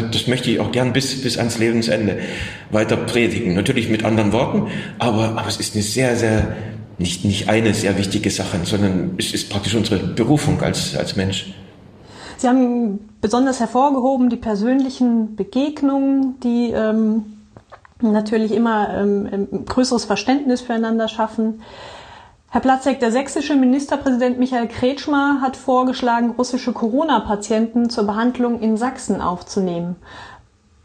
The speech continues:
Speaker 2: Aus Ihrer Sicht ein Vorstoß in die richtige Richtung?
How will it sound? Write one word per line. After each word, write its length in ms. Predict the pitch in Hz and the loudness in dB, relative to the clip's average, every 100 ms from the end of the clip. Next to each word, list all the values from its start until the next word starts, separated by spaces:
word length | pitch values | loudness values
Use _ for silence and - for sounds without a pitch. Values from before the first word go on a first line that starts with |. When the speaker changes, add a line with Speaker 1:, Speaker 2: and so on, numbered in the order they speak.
| _ _ _ | _ _ _
Speaker 2:
Aus 280 | 220 214 214 | 0 0 0
Ihrer 220 | 277 269 | 2 2
Sicht 280 | 254 285 240 | 0 0 0
ein 160 | 233 | 0
Vorstoß 520 | 226 254 285 - 285 | 2 0 0 -2 0
in 100 | 285 | 2
die 60 | 262 | 2
richtige 440 | 262 262 247 247 | 0 -2 -2 0
Richtung? 300 | 254 - 359 | -2 -2 -4